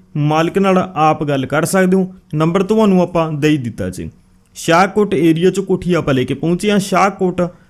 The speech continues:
ਖਾਸ ਇਹਨਾਂ ਦਾ ਏਰੀਆ, ਤੁਸੀਂ ਜਾ ਕੇ ਦੇਖ ਸਕਦੇ ਹੋ। ਬਾਕੀ ਪਹਿਲੀ ਕੋਠੀ ਤਾਂ ਤੁਸੀਂ ਦੇਖ ਲਈ ਜੀ, ਤੇ ਕੋਠੀ ਤੁਹਾਨੂੰ ਕਿਵੇਂ ਦੀ ਲੱਗੀ ਜ਼ਰੂਰ ਦੱਸਿਓ, ਕੁਮੈਂਟ ਕਰ ਦਿਓ ਜੀ। ਵੀਡੀਓ ਨੂੰ ਵੱਧ ਤੋਂ ਵੱਧ ਸ਼ੇਅਰ ਕਰ ਦਿਓ,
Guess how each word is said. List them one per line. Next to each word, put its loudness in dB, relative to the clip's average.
ਖਾਸ 2
ਇਹਨਾਂ 0
ਦਾ 2
ਏਰੀਆ, 2
ਤੁਸੀਂ 0
ਜਾ 0
ਕੇ -2
ਦੇਖ -2
ਸਕਦੇ -8
ਹੋ। -12
ਬਾਕੀ 0
ਪਹਿਲੀ 0
ਕੋਠੀ 2
ਤਾਂ 2
ਤੁਸੀਂ 2
ਦੇਖ 2
ਲਈ 4
ਜੀ, -2
ਤੇ 2
ਕੋਠੀ 0
ਤੁਹਾਨੂੰ 2
ਕਿਵੇਂ 2
ਦੀ 2
ਲੱਗੀ 2
ਜ਼ਰੂਰ 0
ਦੱਸਿਓ, 2
ਕੁਮੈਂਟ -2
ਕਰ 2
ਦਿਓ 2
ਜੀ। -2
ਵੀਡੀਓ 2
ਨੂੰ 0
ਵੱਧ 0
ਤੋਂ -4
ਵੱਧ 2
ਸ਼ੇਅਰ -2
ਕਰ 2
ਦਿਓ, 0